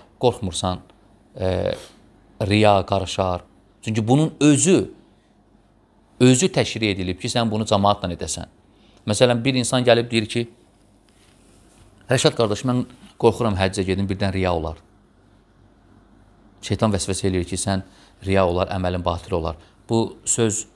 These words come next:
düzgündür yoxsa yox? Düzdür? Düzgün deyil. Bir qardaş, məsələn, gəlib deyir ki, "Rəşad qardaş, mən də saqqal saxlayaram, bacarıram, heç bir maneə yoxdur.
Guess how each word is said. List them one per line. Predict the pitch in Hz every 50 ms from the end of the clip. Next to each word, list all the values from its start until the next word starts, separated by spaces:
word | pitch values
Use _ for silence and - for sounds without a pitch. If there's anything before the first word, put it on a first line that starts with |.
| _ -
düzgündür | 113 107 107 120 139 156 175
yoxsa | 175 156 - 110
yox? | 92 90 90 - _ _ _ _ _ _ _ _ - - - - - - - - - - _ _ _ -
Düzdür? | 120 113 113 120 139 190 - - - - _ _ _ _ _ _ _ - - - - -
Düzgün | 110 107 107 139 143 139
deyil. | 143 139 107 - - - - - -
Bir | 135 131 139 139 139
qardaş, | - 127 120 120 113 139 131 - - -
məsələn, | - 110 120 - - 117 110 107
gəlib | 107 113 117 120 120
deyir | 120 120 113
ki, | 117
"Rəşad | 113 - - 120 113
qardaş, | - 113 107 107
mən | - - 143 147
də | 135
saqqal | 120 - 98 - - 101
saxlayaram, | 95 - 95 90 - 107 104 101 95 90 85
bacarıram, | 101 98 - 101 98 104 101 101 95 92
heç | 101 101 - -
bir | 107
maneə | 104 101 101 98 98 101 101
yoxdur. | 101 98 98 - - 110